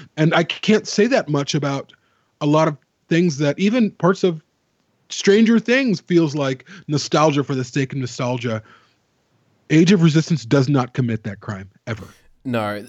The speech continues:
Speaker 2: it's, yeah, it's just so unique. I mean, I think probably the benefit that this show really had is, I mean, they've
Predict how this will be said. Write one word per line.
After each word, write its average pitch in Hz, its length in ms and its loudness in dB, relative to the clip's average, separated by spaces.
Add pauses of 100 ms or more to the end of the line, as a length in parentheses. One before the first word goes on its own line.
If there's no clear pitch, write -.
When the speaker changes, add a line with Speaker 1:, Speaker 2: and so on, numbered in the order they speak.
(100)
Speaker 2:
it's, 165 300 -8
yeah, 147 180 -6
it's 120 200 -8
just 160 140 -6
so 165 160 0
unique. 117 440 -2
I 123 140 -4
mean, 127 240 -2
I 131 140 -6
think 202 220 -6
probably 165 220 0
the 220 80 -4
benefit 107 580 -6
that 98 160 -10
this 101 140 -12
show 107 180 -6
really 101 300 -8
had 98 300 -6
is, 92 240 -12
I 92 80 -12
mean, 98 260 -12
they've 120 280 -6